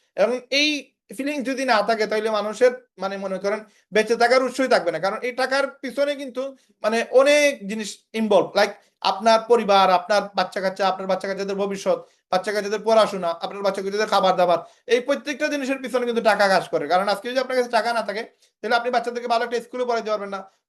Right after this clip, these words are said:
ভালো একটা খাবার দিতে পারবেন না, even ভালো জামা দিতে পারবেন না। তো এই জিনিসগুলো মানুষের ফিলিংসে কাজ করে যে আমি যদি টাকা ইনকাম না করি, তাহলে আমি সফল হব কেমনে? টাকা যদি ইনকাম না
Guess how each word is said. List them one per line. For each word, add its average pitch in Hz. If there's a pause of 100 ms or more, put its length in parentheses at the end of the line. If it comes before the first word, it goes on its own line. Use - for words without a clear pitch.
ভালো 220
একটা 240
খাবার 214 (100)
দিতে 220
পারবেন 190
না, 175 (320)
even 226
ভালো 247 (100)
জামা 220
দিতে 226
পারবেন 190
না। 160 (300)
তো 208 (120)
এই 302
জিনিসগুলো 277 (100)
মানুষের 240 (120)
ফিলিংসে 254 (200)
কাজ 196 (100)
করে 185
যে 185
আমি 190
যদি 226 (100)
টাকা 226
ইনকাম 254
না 202 (100)
করি, 196 (280)
তাহলে 220
আমি 233
সফল 202
হব 208 (120)
কেমনে? 180 (360)
টাকা 208
যদি 247
ইনকাম 240
না 208